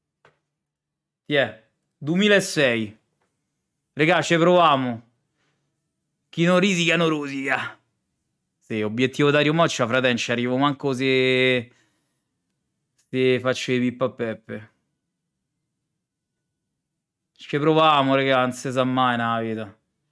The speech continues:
Entro fine mese, quindi entro il... Mo c'è il September.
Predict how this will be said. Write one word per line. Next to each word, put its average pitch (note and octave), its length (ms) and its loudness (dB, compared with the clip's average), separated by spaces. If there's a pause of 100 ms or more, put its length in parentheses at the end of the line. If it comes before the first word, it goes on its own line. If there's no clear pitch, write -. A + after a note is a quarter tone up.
(360)
Entro G#3+ 760 4
fine A3 240 4
mese, F3 360 4
quindi F3 280 2
entro F#3 460 4
il... F3 540 4
Mo G#3 120 2
c'è E3+ 140 2
il D3+ 80 2
September. C3 1000 0